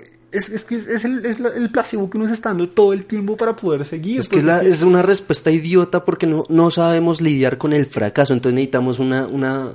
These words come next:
Speaker 2: da duro hablar de estas cosas. Yo no soy muy, muy religioso, por así decirlo,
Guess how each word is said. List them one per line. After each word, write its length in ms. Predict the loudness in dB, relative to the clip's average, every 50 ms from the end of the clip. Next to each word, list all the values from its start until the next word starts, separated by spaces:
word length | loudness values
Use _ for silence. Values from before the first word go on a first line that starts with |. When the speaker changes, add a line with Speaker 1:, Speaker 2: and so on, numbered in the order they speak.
| -14 -6
Speaker 2:
da 160 | 0 2 4
duro 200 | 6 6 6 6 6
hablar 220 | 6 4 4 2
de 60 | 0 0
estas 160 | -2 -2 -2
cosas. 160 | 0 2 2
Yo 60 | 2
no 60 | 2
soy 100 | 2 0 -2
muy, 160 | -2 -4 -2
muy 140 | 0 2 2
religioso, 420 | 4 4 2 2 2 2 0 0 -2
por 120 | -2 -2
así 120 | -2 0
decirlo, 220 | -2 -2 -2 -4